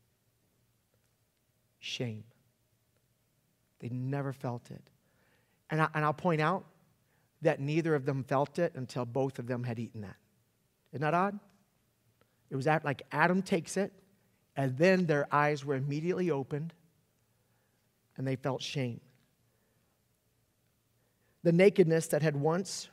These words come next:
represented unashamed intimacy now represented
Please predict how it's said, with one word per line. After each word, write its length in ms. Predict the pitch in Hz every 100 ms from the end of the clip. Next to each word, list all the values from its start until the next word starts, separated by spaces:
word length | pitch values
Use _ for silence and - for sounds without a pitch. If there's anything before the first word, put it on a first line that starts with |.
| _
represented 800 | 147 156 160 135 160 160 156 151 -
unashamed 800 | 160 160 165 - 170 151 147 139 156
intimacy 800 | 156 156 143 135 - 131 127 - _ _ _ _ _ _
now 640 | 139 143 151 147 127 143 151 _ _ _ _ _ _ _ _ _
represented 880 | 151 147 143 147 123 139 131 123